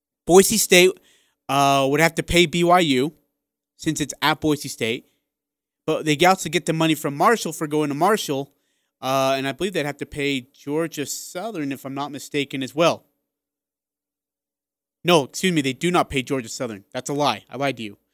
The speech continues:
So the really one game they'd have to pay is B Y U. Would you all, they, would it be almost to the fact that they actually decide, "You know what? If we can save money, let's go ahead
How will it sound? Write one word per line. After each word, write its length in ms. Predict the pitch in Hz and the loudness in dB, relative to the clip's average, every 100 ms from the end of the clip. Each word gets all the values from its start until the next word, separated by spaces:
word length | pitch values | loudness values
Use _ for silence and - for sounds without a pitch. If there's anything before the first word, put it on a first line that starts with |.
| _ _ _ _ _ _ _ | _ _ _ _ _ _ _
So 240 | - 165 | 0 2
the 100 | 156 | 4
really 180 | 165 202 | 4 4
one 200 | 170 180 | 4 4
game 160 | 180 180 | 4 2
they'd 120 | 170 | 4
have 160 | 165 160 | 2 0
to 100 | - | -2
pay 260 | 170 196 | 4 6
is 100 | 156 | 6
B 160 | - 160 | 4 2
Y 160 | 151 143 | 4 4
U. 360 | 170 131 - _ _ | 4 0 -6 _ _
Would 420 | 143 160 143 - | 2 2 2 -2
you 180 | 156 160 | -2 -2
all, 280 | - 170 - | 2 0 2
they, 220 | 156 170 - _ _ _ _ _ _ | -2 -2 -8 _ _ _ _ _ _
would 220 | 180 170 160 | -4 0 0
it 60 | |
be 120 | 160 | 2
almost 260 | 165 202 214 | 2 2 -4
to 80 | - | -6
the 80 | 151 | -2
fact 300 | - 175 160 | 2 2 0
that 100 | - | -2
they 140 | 151 | 2
actually 300 | 151 147 151 | 2 0 -6
decide, 440 | 139 - 147 143 - _ _ _ - | -6 2 2 2 -2 _ _ _ -6
"You 80 | 143 | 2
know 160 | 165 | 2
what? 260 | 156 156 - | 6 4 2
If 140 | 139 | -4
we 80 | 147 | -6
can 140 | 135 127 | -4 -6
save 340 | - 170 147 | 0 0 0
money, 320 | 143 147 185 | -2 -2 -2
let's 240 | 160 143 - | -4 -6 -4
go 240 | 165 160 | 2 4
ahead 420 | 143 131 135 175 | 4 2 0 -2